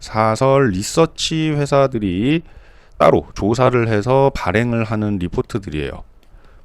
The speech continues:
여기가 이제 고가의, 어, 리포트인데, 이거는 엄청 자세하게 조사를 해옵니다.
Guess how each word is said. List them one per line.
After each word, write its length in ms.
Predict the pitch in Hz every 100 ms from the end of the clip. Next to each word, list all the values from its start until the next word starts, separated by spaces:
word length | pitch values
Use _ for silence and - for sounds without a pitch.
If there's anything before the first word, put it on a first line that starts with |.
| - - - - - _ - - - - - - - -
여기가 340 | 80 82 113
이제 160 | 95 82
고가의, 720 | - - - 110 101 95 143 - -
어, 400 | 73 73 73 73
리포트인데, 560 | 73 - - 76 80 85
이거는 440 | 73 82 90 135 - - -
엄청 500 | - 85 160 - 190
자세하게 420 | 165 95 107 101
조사를 360 | 98 78 82 80
해옵니다. 420 | 98 101 69 -